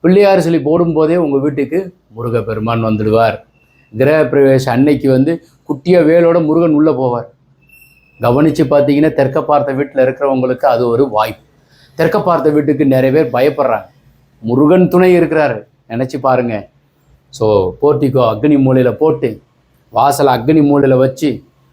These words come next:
பெரிய ஹால் போட்டு, ஈசானத்துல அப்பா அம்மா படுப்பதற்கு உண்டான அறை அமைத்து, வாயு மூலையில கிச்சன் அமைங்க. பெரும்பகுதி பெண்கள் அந்த பகுதியில தான் இருக்காங்க.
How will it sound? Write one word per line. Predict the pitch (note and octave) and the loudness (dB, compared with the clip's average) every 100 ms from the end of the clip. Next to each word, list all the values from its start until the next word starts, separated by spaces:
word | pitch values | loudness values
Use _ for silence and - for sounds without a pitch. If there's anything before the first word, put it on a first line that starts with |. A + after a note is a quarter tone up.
| _ | _
பெரிய | B2+ C3 D3+ A#2+ | 0 2 2 2
ஹால் | B2 D3 D3 | 0 2 2
போட்டு, | C#3+ - B2 G#2 _ _ _ _ _ _ | 0 0 -6 -10 _ _ _ _ _ _
ஈசானத்துல | C3 D#3+ D#3+ D3 C3+ C3 | 0 0 0 0 0 0
அப்பா | A2+ A2 - E3+ | 0 -2 0 0
அம்மா | E3 D3+ C3+ | 2 0 0
படுப்பதற்கு | C3 C3 C3+ B2+ C3 | -2 -2 -2 -4 -4
உண்டான | B2 A#2+ A2+ G#2+ | -4 -2 -2 -4
அறை | A2 C3 D3 | -2 0 2
அமைத்து, | C#3 C3+ C3+ - _ _ _ _ _ | 0 -2 -6 -16 _ _ _ _ _
வாயு | G#2 G#2+ C3 D3 C3+ | -4 0 2 2 2
மூலையில | B2+ C3 C3 | 2 2 0
கிச்சன் | C3 - C#3+ | -4 -4 -2
அமைங்க. | A#2 A2+ G#2+ - | -2 -4 -6 -2
பெரும்பகுதி | D3+ F3+ D#3+ E3 E3 | 0 2 0 0 0
பெண்கள் | - C#3+ D3+ C#3+ | 0 0 0 -2
அந்த | A#2 B2 | -2 -2
பகுதியில | B2 C3 C3+ C3+ | -2 -2 -2 2
தான் | C3+ | 0
இருக்காங்க. | A2 G#2+ | -2 -8